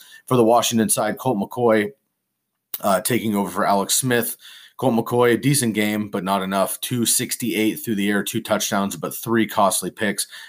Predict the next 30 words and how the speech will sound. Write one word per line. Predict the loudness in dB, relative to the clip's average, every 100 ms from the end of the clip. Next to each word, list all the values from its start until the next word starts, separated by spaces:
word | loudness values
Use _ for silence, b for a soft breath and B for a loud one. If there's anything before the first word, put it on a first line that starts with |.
| B
Vernon | -2 0 2
Davis | 4 4 2 0
reemerges, | 0 2 2 0 -2 -2
two | -4
catches, | -2 -2 -2 -2 0
seventy-three | 0 0 -2 -2 0
yards, | 2 0 -4
and | -6
a | -8
touchdown, | -4 -6 -2 -2 0
a | 0
nice | -2 -2 -2
long | -4
touchdown | -4 -6 -2 -6
for, | -2 -2 -2 B B B B -2
uh, | 2 2 -2 _ _
O | 2 2
G | 2 2 4 2 -2
Vernon | -2 0 0 0
Davis. | 2 2 2 0 -4 B B B
And | -2
Trey | 0 2 2
Quinn | 0 -4 0 2 0 -4 -10 _
stepping | -4 0 0 0
in | 0 0
as | -2
the | -2
number | -2 0 0
one | 0
receiver, | 0 0 0 2 0 -2